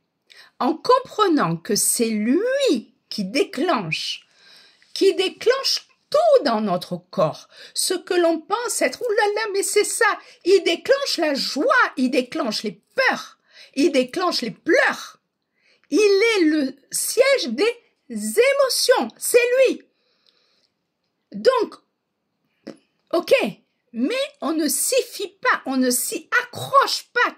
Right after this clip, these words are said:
comme vérité. Non, c'est là où il en est, c'est son interprétation, car il est en évolution.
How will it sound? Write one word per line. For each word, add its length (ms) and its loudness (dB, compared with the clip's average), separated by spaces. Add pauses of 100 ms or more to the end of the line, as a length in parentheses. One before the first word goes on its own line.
comme 280 0 (400)
vérité. 1000 0 (880)
Non, 440 0 (240)
c'est 260 0
là 160 2 (160)
où 220 -2
il 200 2
en 280 2 (120)
est, 120 -4
c'est 320 -2
son 280 -2 (540)
interprétation, 1300 -2 (420)
car 220 0
il 360 2
est 240 -4
en 1160 -10
évolution. 600 -4